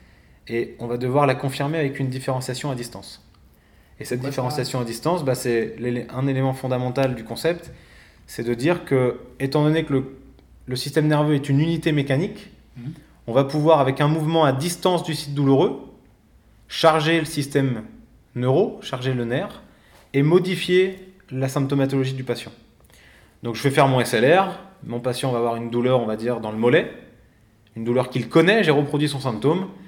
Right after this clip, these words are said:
Speaker 1: et avec un changement à distance, par exemple une flexion de la nuque ou une adduction de la hanche, je vais pouvoir modifier son symptôme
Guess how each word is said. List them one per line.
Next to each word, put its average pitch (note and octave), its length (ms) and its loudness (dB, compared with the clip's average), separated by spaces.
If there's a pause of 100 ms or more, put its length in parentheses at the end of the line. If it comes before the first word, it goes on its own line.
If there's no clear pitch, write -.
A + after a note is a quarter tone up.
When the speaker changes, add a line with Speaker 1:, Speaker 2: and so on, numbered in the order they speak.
(220)
Speaker 1:
et A#2 80 0
avec C3 220 0
un C3+ 80 -2
changement C#3 340 2
à C#3 60 4
distance, D3 760 -4
par A2 120 0
exemple B2 340 -4
une A2+ 80 -6
flexion C3 320 -6
de C3+ 60 0
la C3+ 60 4
nuque C3+ 300 0 (420)
ou D3+ 240 2
une C3 120 2
adduction A#2+ 360 -4
de A2 60 -4
la G#2+ 100 0
hanche, - 340 -6 (340)
je - 120 -10
vais A2+ 60 -8
pouvoir B2 240 0
modifier D3+ 560 0
son C#3 160 -4
symptôme D3+ 480 -2